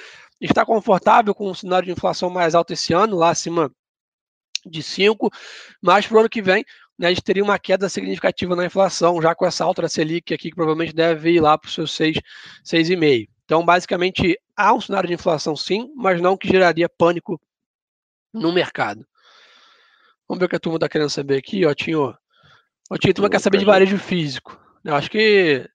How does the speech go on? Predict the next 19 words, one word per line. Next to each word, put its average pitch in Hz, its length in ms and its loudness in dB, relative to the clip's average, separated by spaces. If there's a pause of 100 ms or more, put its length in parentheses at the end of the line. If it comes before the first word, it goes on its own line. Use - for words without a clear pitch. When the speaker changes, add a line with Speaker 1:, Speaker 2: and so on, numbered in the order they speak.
Speaker 1:
tem 170 160 0
um 208 80 -2
espaço 175 360 2
pra, 165 200 0
pra, 156 340 2 (640)
pra, 151 540 -2
pra 139 840 -10
caminhar, 165 540 0 (100)
né? 165 100 -2
A 147 80 4
gente, 165 280 0 (300)
eu 170 120 2
particularmente 165 420 -4
gosto 160 260 -2
muito 170 260 -2
da, 139 240 2
da 139 200 -4
Renner 156 420 0
aí, 147 200 2